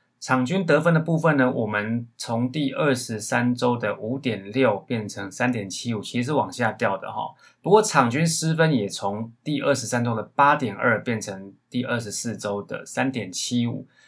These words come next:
等于说上周的打线没有上上周好，但是上周的投手比上上周好太多，所以我们还有办法拿到两胜两败哦。那其实场均得分跟场均失分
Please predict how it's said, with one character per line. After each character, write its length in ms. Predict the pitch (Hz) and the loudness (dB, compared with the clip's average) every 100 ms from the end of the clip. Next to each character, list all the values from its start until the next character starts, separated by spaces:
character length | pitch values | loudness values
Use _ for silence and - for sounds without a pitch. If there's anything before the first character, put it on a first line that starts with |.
| _ _ _ _ | _ _ _ _
等 140 | 123 | 2
于 100 | 127 | 2
说 180 | 156 170 | 4 2
上 260 | 170 180 151 | 4 4 4
周 140 | 147 | 4
的 80 | 131 | 2
打 160 | 120 98 | 2 -2
线 180 | 135 | 0
没 80 | 120 | 0
有 80 | 110 | 0
上 200 | - 113 | -2 -4
上 120 | 117 | -2
周 160 | 107 101 | -2 -4
好， 240 | - - - | -6 -6 0
但 120 | 160 | 0
是 140 | 160 | 0
上 400 | - - 175 131 | -2 4 4 4
周 180 | 127 131 | 2 2
的 120 | 120 | 2
投 260 | 117 107 113 | 0 -2 0
手 180 | 113 92 | -2 -6
比 200 | 98 92 | -8 -6
上 220 | - 127 | -2 0
上 180 | 127 117 | 0 0
周 120 | 113 | -2
好 300 | - 120 - | -2 -8 -8
太 220 | - 127 | -2 -2
多， 500 | 107 - 107 98 101 _ _ - _ - | -2 -6 -4 -4 -6 _ _ -20 _ -10
所 280 | - 143 | 0 2
以 200 | 165 113 - | 4 2 0
我 100 | 104 | -4
们 160 | 98 | -4
还 160 | - 117 | -4 -2
有 60 | |
办 180 | 113 113 | 0 0
法 120 | 98 | -2
拿 100 | 95 | -6
到 160 | 101 104 | -4 -4
两 260 | 98 95 - | -4 -8 -6
胜 300 | - 104 92 | -4 -4 -4
两 140 | - - | -12 -6
败 280 | - - - - | -2 -2 -4 -10
哦。 140 | - | -2
那 80 | 175 | 0
其 200 | 165 135 | 2 2
实 60 | 135 | 2
场 240 | - 117 | 0 0
均 180 | 123 156 | 0 2
得 160 | 131 120 | 4 4
分 160 | 127 | 4
跟 160 | 127 131 | 2 0
场 200 | 110 104 | -2 -4
均 100 | 113 | -6
失 160 | 117 | -4
分 320 | 117 117 120 | -2 0 -2